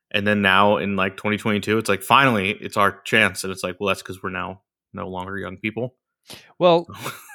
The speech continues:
Speaker 1: <laughs>
Speaker 2: listen to this, Andy, for a second, if you wanna. I mean, it freaks me out.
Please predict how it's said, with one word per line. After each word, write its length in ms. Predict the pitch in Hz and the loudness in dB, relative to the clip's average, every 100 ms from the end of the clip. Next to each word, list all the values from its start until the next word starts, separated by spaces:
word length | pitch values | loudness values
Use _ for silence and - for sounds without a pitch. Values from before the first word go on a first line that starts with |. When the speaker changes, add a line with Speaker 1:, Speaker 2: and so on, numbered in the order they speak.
| - | -20
Speaker 1:
<laughs> 260 | - - | -20 -14
Speaker 2:
listen 440 | 170 170 220 - 156 | 2 8 8 6 2
to 80 | 156 | 6
this, 280 | 170 - | 6 4
Andy, 300 | 127 117 113 | -2 -2 -4
for 200 | 113 123 110 | -6 -4 -4
a 20 | |
second, 300 | - 113 113 | -2 -2 -4
if 100 | 110 | -4
you 140 | 120 | -4
wanna. 320 | 117 110 107 101 | -2 -2 -4 -6
I 140 | 120 | -2
mean, 160 | 135 135 | 0 0
it 100 | 127 | 4
freaks 320 | 190 165 143 | 4 4 4
me 240 | 156 139 | 6 8
out. 280 | 113 101 | 6 4